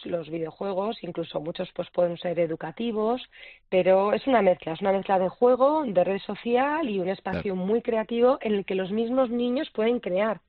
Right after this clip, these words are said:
Speaker 1: sus propios juegos y sus propias, eh, herramientas y sus propios skins y avatares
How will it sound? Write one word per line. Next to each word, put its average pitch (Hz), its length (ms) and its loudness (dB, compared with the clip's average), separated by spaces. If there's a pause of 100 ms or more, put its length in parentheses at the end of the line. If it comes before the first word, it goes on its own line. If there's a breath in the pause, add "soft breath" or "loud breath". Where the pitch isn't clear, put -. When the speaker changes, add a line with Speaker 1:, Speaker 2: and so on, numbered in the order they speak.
(320 loud breath)
Speaker 1:
sus 190 180 -10
propios 247 380 -2
juegos 233 640 2
y 214 60 0
sus 175 200 -8
propias, 185 760 2 (400 loud breath)
eh, 170 460 0
herramientas 240 1040 0
y 202 80 -6
sus - 180 -8
propios 180 360 -2 (160)
skins 247 360 -2
y 208 60 -2
avatares 196 580 -2